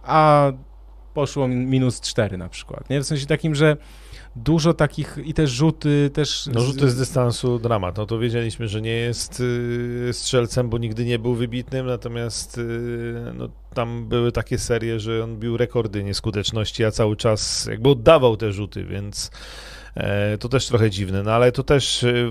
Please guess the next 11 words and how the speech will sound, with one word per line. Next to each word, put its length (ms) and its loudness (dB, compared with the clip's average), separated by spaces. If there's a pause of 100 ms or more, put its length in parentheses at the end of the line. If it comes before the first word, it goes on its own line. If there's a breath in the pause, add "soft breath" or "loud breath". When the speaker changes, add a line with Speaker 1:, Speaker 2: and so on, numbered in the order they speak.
Speaker 2:
wydaje 340 6
mi 60 -2
się, 120 -2
że 140 2
wszedł, 280 0
oczywiście, 600 0 (840)
ogromny 420 4
kontrakt 460 2
i 40 2
ogromne 480 2
pieniądze 760 0